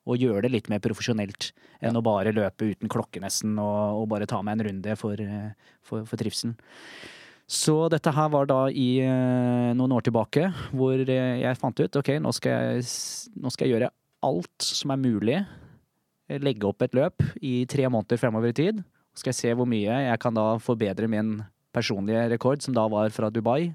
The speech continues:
Speaker 1: på tre førtiseks.
Speaker 2: Ja, det er jo et spennende prosjekt.
Speaker 1: Eh, vi er da i januar,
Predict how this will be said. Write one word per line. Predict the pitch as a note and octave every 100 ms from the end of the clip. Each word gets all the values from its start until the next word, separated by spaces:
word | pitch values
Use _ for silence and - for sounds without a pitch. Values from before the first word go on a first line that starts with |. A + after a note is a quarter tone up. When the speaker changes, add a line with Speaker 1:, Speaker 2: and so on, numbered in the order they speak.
| -
Speaker 1:
på | B2
tre | A2+ A2+ A2+
førtiseks. | - - G#2+ F2+ - - - -
Speaker 2:
Ja, | A2
det | - - - -
er | F3
jo |
et |
spennende | - F3 F#2+ -
prosjekt. | F#2 C#2+ - - - _ _ _ _ -
Speaker 1:
Eh, | E3 F3 F3 F3 E3+
vi | E3+
er | D3+
da | D3+ C#3
i |
januar, | D3 D3 D3 E3+ A#3+